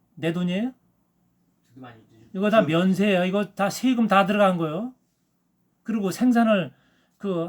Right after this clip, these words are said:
Speaker 1: 했는데 생산을 한 거 비닐로도 전부 다, 다 보조받고 융자받고 해서 다 했어. 시골은 그만큼 많이 도움을 줬다는 거예요. 그 속에서 이 값이 조금 싸다고 그래서 생산을 해놓고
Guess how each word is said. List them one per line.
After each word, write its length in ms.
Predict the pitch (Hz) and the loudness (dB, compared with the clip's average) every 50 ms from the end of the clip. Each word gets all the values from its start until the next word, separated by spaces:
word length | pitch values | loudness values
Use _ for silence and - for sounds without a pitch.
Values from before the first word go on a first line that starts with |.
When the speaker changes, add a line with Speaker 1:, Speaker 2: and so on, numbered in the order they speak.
| - - - | -8 -6 -2
Speaker 1:
했는데 400 | 262 254 226 202 175 160 170 147 | 0 2 2 2 0 -2 -4 -6
생산을 680 | - - 254 247 208 220 220 202 208 208 190 165 135 - _ _ _ | -2 0 0 2 4 2 2 2 2 0 0 -2 -6 -10 _ _ _
한 220 | - 240 220 196 | -6 -4 -4 -4
거 140 | 208 202 - | -4 -6 -6
비닐로도 520 | - 170 214 220 220 196 208 196 240 254 | -2 0 2 2 2 0 -2 -4 -6 -6
전부 280 | 208 202 202 214 202 202 | -2 0 2 2 2 2
다, 120 | 202 190 | 2 2
다 180 | 190 175 170 - | 2 -2 -4 -4
보조받고 600 | 165 175 202 208 180 202 180 180 165 - - 170 | -4 -4 -4 -2 -2 -2 -2 -2 -4 -4 -6 -6
융자받고 480 | 170 202 196 202 190 175 165 - 165 | -4 -2 0 0 0 0 0 -4 -4
해서 160 | 160 180 185 175 | -8 -8 -8 -10
다 220 | - - - 175 | -12 -10 -8 -4
했어. 380 | 165 175 180 - - 156 170 185 - - _ - | -4 -4 -4 -6 -8 -10 -10 -10 -12 -18 _ -14
시골은 340 | - - 269 285 277 254 | -10 -8 -4 -2 -2 -2
그만큼 300 | - 196 196 190 196 202 190 | 0 0 0 0 0 0 -2
많이 220 | 170 170 185 185 | 0 0 -2 -2
도움을 320 | - 165 180 190 202 196 - | 0 0 0 2 2 0 -2
줬다는 400 | 156 151 - - 208 202 190 175 | -4 -8 -4 -2 0 0 0 0
거예요. 380 | 151 135 123 123 143 190 220 _ _ _ _ _ _ _ _ _ | -2 -4 -6 -8 -10 -12 -14 _ _ _ _ _ _ _ _ _
그 180 | _ - 233 240 | _ -4 -2 0
속에서 640 | 240 240 226 202 202 185 175 214 180 139 113 - _ _ _ _ _ _ _ _ _ - | 0 0 0 2 0 0 2 2 0 0 -2 -6 _ _ _ _ _ _ _ _ _ -10
이 200 | 202 208 202 190 - | -6 -6 -6 -6 -6
값이 440 | - 196 214 - - - 240 208 190 | -4 -4 -4 -4 -2 -2 -2 -2 0
조금 340 | 220 196 175 - 214 202 | -2 -4 -4 -4 -6 -6
싸다고 440 | 185 - 240 220 220 196 214 180 170 | -4 0 4 4 4 4 4 2 2
그래서 560 | 180 175 170 160 156 147 139 139 147 151 131 | -4 -6 -6 -6 -8 -8 -10 -10 -10 -10 -12
생산을 440 | 127 - 220 226 202 196 190 185 175 151 | -12 -10 -10 -8 -6 -4 -4 -4 -4 -6
해놓고 540 | 160 160 131 147 - 185 165 127 110 _ | -6 -8 -8 -8 -8 -8 -8 -8 -10 _